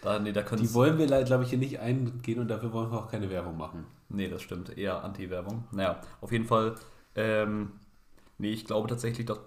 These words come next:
Speaker 1: Politiker-Dasein ist ein recht unangenehmer Weg. Ich hab mich letztens mit einem Kumpel darüber unterhalten,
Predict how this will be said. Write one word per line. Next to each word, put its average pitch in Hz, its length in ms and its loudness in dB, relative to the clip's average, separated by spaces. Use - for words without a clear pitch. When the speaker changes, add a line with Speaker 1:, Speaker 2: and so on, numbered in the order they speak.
Speaker 1:
Politiker-Dasein 120 1080 0
ist - 180 -8
ein 113 340 -6
recht - 280 -6
unangenehmer 139 640 0
Weg. 120 100 -4
Ich 120 80 -6
hab 120 80 -2
mich 131 80 -6
letztens 123 240 -2
mit - 100 -8
einem 113 220 -2
Kumpel 180 280 0
darüber 104 280 0
unterhalten, 107 640 -2